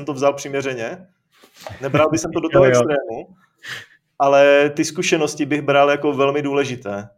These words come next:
Speaker 1: Jo? Pojďte vnímat tu sexuální kompatibilitu, protože tu můžete zavnímat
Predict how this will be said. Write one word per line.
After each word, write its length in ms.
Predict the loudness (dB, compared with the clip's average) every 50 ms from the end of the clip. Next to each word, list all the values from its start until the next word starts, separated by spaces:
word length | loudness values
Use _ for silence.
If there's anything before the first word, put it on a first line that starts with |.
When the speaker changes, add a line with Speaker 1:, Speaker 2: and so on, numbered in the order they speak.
| _ _
Speaker 1:
Jo? 200 | -12 -10 -10 -8 -6
Pojďte 260 | -6 -6 -2 -2 -2 -2
vnímat 560 | -2 -4 -4 -2 0 0 0 0 -4 -8 -16 _ _ _ _ _ _ _ _ _ _ _ _ _ _
tu 120 | _ -8 -6
sexuální 480 | -6 -6 -4 -2 0 0 0 0 -2
kompatibilitu, 760 | -2 -4 -2 -2 -2 -2 -2 -2 -2 -2 -2 -4 -4 -6 -6
protože 360 | -6 -8 -10 -8 -8 -8 -8
tu 100 | -8 -8
můžete 300 | -8 -6 -6 -4 -4 -2
zavnímat 640 | 0 0 -2 -2 -4 -4 -2 0 0 0 -2 -4